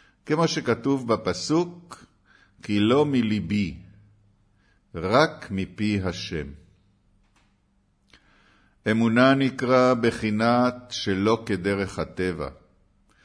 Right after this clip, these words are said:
היות שזהו למעלה מהדעת,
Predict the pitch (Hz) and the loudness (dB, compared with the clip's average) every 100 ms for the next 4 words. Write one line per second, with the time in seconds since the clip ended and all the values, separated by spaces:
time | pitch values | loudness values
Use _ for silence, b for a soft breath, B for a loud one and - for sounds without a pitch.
0 | b b - 113 110 107 107 95 113 113 | b b 0 4 4 2 -2 2 2 4
1 | 104 98 98 110 110 101 92 87 78 85 | 2 0 0 0 0 0 0 -2 -2 -4
2 | 78 78 - - | -4 -8 -18 -20